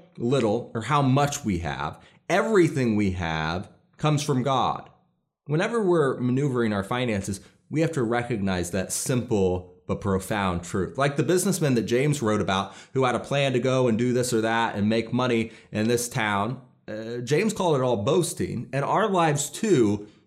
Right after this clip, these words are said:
are just a mist, as he says. All of our physical blessings have come from God, and at some point, they may be taken away too. And we know as Christians, though,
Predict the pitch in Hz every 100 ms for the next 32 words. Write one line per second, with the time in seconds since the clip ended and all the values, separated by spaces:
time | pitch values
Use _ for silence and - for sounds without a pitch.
0 | - 123 127 160 - 120 135 - - 104
1 | - 90 87 69 - - 156 233 165 147
2 | 139 135 170 170 139 120 101 113 127 127
3 | 85 85 107 - _ - 135 - 175 175
4 | 165 123 131 127 80 - 147 - 226 247
5 | - 90 87 - - _ _ 139 151 156
6 | 151 - _ 147 147 156 147 135 127 156
7 | 107 - 156 90 - - _ _ _ 123
8 | 147 185 175 190 180 151 - - - 147
9 | 110 95 101 107